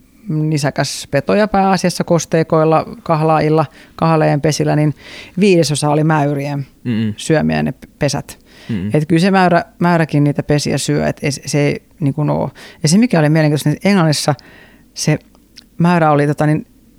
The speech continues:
Speaker 1: hirveä tuho siileille. Et se oli
Speaker 2: Okei.
Speaker 1: niinku, ja siili on siellä tosi uhanalainen, se oli siellä koettiin, että se niinku mäyrän ja siilin asetelma, mut se nyt ei, mä Suomessa s-, en, en ota kantaa nyt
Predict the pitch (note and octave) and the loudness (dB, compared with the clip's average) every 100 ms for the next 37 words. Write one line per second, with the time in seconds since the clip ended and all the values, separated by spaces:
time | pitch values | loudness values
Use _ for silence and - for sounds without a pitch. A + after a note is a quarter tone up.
0 | _ - D#3+ F#3+ E3 D3+ E3+ D#3+ - G#3+ | _ -4 0 2 2 2 2 0 0 0
1 | C#3+ C#3+ G#2+ - - - _ - D3 C3 | 0 0 -4 -6 -12 -18 _ -4 -2 2
2 | F3 D#3+ E3 E3 F3 A3 G3+ D#3+ D3 E3 | 2 4 2 2 2 2 4 4 2 2
3 | D#3 E3 D3+ D3+ D3 D3 C#3+ C#3+ C#3+ D#3 | 2 0 -2 0 0 2 0 0 0 0
4 | D#3 D#3+ D#3 D3+ C#3+ - C#3 - C#3 D3+ | 0 0 0 0 -2 -2 -4 -4 -4 -2
5 | C#3 D3 D#3+ D#3 D3 D3+ C#3 D#3 D3 D3+ | -2 0 2 2 2 0 -2 0 0 -2
6 | D3 C3+ D3+ D#3 - - - - - - | -6 -6 -4 -4 -6 -12 -18 -18 -10 -6
7 | D3 D#3+ D3+ - C#3+ - - - D#3+ D#3+ | -4 -2 -2 0 0 -2 -6 -10 -4 -2
8 | D3+ - C#3 - _ - - _ _ _ | -2 -2 -6 -8 _ -20 -20 _ _ _
9 | _ _ _ - - D#3+ D3+ - D#3 D3+ | _ _ _ -20 -10 -6 -4 -2 -2 0
10 | D3 - D3 - D3 - | -2 -2 -2 -2 -4 -6